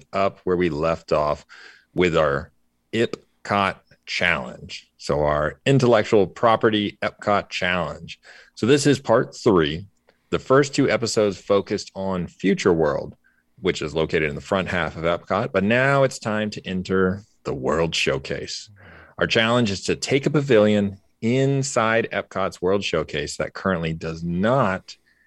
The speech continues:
have an I P associated with it and add one that works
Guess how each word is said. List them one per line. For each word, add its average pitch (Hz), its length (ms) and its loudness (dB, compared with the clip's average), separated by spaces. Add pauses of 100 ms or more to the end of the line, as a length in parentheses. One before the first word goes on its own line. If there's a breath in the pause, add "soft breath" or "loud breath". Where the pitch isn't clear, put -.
(100)
have 80 200 -2
an 98 100 0
I 107 180 2
P 104 260 -2
associated 82 600 -2
with 80 160 -4
it 80 180 -6 (600 soft breath)
and 82 260 -6
add 120 280 0
one 127 260 4
that 117 160 2
works 98 260 0